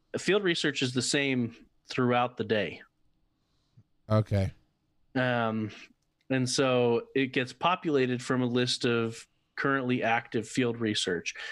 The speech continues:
Speaker 1: So I, I assume they just s-, triggered a, the, a flag in their database that said, "Yeah, this is not an active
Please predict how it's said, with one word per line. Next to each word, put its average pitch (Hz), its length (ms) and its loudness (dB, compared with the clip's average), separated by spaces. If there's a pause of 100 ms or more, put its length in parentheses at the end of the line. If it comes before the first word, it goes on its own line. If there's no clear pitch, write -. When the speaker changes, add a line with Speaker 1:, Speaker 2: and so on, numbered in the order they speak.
(120)
Speaker 1:
So - 140 0
I, 127 120 2
I 123 220 0
assume 143 380 0
they 131 120 2
just 120 400 -2 (1040)
s-, - 220 -6 (920)
triggered 143 380 0
a, 120 320 2
the, 120 480 2
a 120 160 0
flag 123 420 0
in 117 100 -2
their 113 120 0
database 113 400 0
that 123 60 -8
said, 110 280 0
"Yeah, 113 140 2
this 113 200 -4
is 120 160 0
not 110 220 0
an 110 100 0
active 107 460 -2